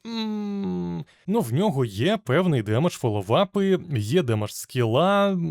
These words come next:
загалом можна використати на ньому цей лайткон, бо так, е, збільшує загалом майже весь демедж персонажа, однак сам цей демедж персонажа такий маленький, що я б не радив взагалі про це думати.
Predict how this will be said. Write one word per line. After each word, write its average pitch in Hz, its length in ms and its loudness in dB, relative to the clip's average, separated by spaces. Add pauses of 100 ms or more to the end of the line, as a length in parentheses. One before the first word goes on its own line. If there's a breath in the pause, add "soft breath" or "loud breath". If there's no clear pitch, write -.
(120)
загалом 120 400 2
можна 147 520 0
використати 156 960 -2
на 131 240 0
ньому 127 280 2
цей 127 200 -2
лайткон, 120 580 0 (220 loud breath)
бо 110 640 0 (100)
так, 143 320 2 (180)
е, 110 300 -4
збільшує 117 640 -2
загалом 120 440 0
майже 120 440 0
весь 120 300 0
демедж 120 280 -2
персонажа, 156 720 -2 (180 loud breath)
однак 202 340 0
сам 180 380 0
цей 123 220 -2
демедж 117 260 0
персонажа 202 580 -2
такий 127 380 -6
маленький, 202 600 -2
що 190 520 0 (140 soft breath)
я 202 180 -2
б 131 120 -8
не 110 80 -4
радив 127 360 -2
взагалі 104 800 -4
про 98 220 -12
це 110 280 -6
думати. 101 640 -6